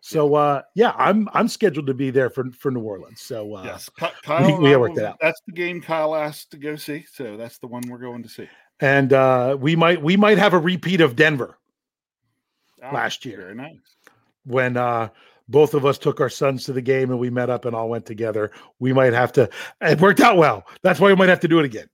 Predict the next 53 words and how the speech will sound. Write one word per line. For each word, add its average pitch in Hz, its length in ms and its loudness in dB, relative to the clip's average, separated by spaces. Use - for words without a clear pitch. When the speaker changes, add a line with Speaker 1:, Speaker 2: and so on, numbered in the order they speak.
Speaker 2:
Yep. 131 120 -8
Speaker 1:
So 104 360 -6
got, 139 220 -4
gotta, 139 200 -2
gotta, 135 320 0
gotta 135 160 2
bring 123 160 0
that 117 180 -2
in. 95 180 -12
And 170 120 2
of 175 100 -2
course, 208 260 4
you 175 60 -2
know, 156 80 4
the 139 100 2
return 131 280 -2
of 113 80 -8
T 127 120 -16
J 117 120 -8
Watt. 98 280 -12
Um, 185 240 4
anything 240 300 6
else 226 160 6
you 220 100 10
had, 226 160 6
wanna 208 160 4
have 202 240 4
with, 202 260 0
with, 208 180 0
with 190 100 -2
the 202 60 -6
questions, 202 360 -6
Rich? 190 300 -14
Speaker 2:
No, - 180 -2
no. 143 280 -6
Uh, 135 320 -2
good 165 220 -6
Speaker 1:
Okay. 120 100 -4
Speaker 2:
questions. 143 560 -4
Speaker 1:
Yeah. 131 220 2
Speaker 2:
Um, 101 500 -14
Speaker 1:
And 220 140 4
we, 240 160 2
sorry 339 260 6
we 277 100 4
didn't 226 200 2
focus 180 280 0
much 165 220 -2
on 151 60 -8
this 139 100 -10
past 151 300 -6
week's 135 180 -12
game, 160 400 -6